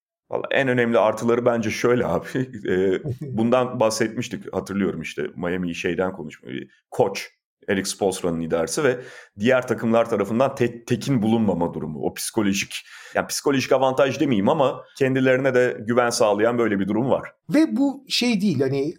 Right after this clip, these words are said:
Speaker 2: bir mit veya bir temelsiz bir şey de değil. Yani Miami'nin en büyük gücü koç dedin. Hani katılıyorum kısmen.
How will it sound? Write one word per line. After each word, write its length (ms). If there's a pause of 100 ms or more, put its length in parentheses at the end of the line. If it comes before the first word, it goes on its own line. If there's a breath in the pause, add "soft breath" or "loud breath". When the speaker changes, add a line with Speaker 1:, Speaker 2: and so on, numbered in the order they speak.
Speaker 2:
bir 140
mit 480
veya 380
bir 240 (240)
temelsiz 600
bir 180
şey 300
de 100
değil. 240 (240 loud breath)
Yani 180
Miami'nin 280
en 200
büyük 160
gücü 280 (140)
koç 340
dedin. 340
Hani 240 (460)
katılıyorum 540
kısmen. 460